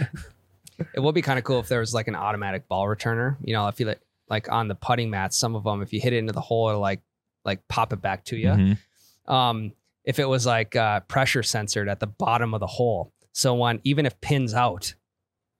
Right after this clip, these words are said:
Speaker 1: when it hits the bottom of the hole, it shoots it back up in the air.
Speaker 2: Um, fun fact, I have one of those in my office.
Speaker 1: Oh,
Speaker 2: It's,
Speaker 1: yeah.
Speaker 2: it's, it's a prank toy. So, like, if you're the guy that pulls the pin, um, you, like, you're supposed to sneak this in. It's called the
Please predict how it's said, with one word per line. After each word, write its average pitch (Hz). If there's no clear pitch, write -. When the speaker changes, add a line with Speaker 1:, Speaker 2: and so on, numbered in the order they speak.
Speaker 1:
when 135
it 110
hits 139
the 139
bottom 123
of 117
the 104
hole, 123
it 101
shoots -
it 127
back 110
up 110
in 101
the 95
air. 87
Speaker 2:
Um, 87
fun 95
fact, 131
I 82
have 92
one 80
of 73
those 76
in 87
my 90
office. 71
Speaker 1:
Oh, 180
Speaker 2:
It's, 135
Speaker 1:
yeah. 165
Speaker 2:
it's, 135
it's 110
a 110
prank 113
toy. 80
So, 92
like, 92
if 90
you're 107
the 113
guy 101
that 98
pulls 101
the 87
pin, 95
um, 90
you, 92
like, 90
you're 92
supposed 104
to 85
sneak -
this 92
in. 92
It's 87
called 131
the 87